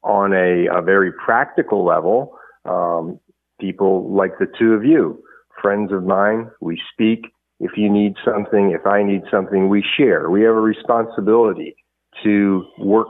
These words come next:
together in community, whatever that community happens to be. It can be your nuclear family, your extended family,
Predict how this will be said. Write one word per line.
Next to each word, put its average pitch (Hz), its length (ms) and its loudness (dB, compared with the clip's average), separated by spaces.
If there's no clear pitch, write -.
together 98 520 0
in 101 260 -2
community, 104 640 -2
whatever 143 400 2
that 101 240 0
community 98 480 0
happens 98 400 -4
to 131 80 -6
be. 117 200 0
It - 80 -14
can 101 100 -6
be 98 260 -2
your 98 200 0
nuclear 104 540 0
family, 101 500 2
your 90 160 0
extended 95 560 -2
family, 92 500 2